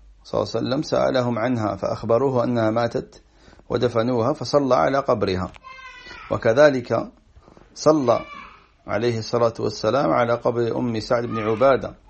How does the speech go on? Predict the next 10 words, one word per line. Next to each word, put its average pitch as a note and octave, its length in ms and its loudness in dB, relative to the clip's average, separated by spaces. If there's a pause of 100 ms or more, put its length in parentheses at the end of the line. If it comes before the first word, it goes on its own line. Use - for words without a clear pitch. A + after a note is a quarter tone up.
(500)
وكانت C3 340 2
قد A#2+ 160 -2
دفنت C3+ 400 -2
وهو B2 220 2
في A2+ 100 -4
الغزو، A2 400 0 (240)
فلما B2 400 2
رجع A#2+ 340 2
صلى C#3+ 300 0
عليها. F#2+ 560 -2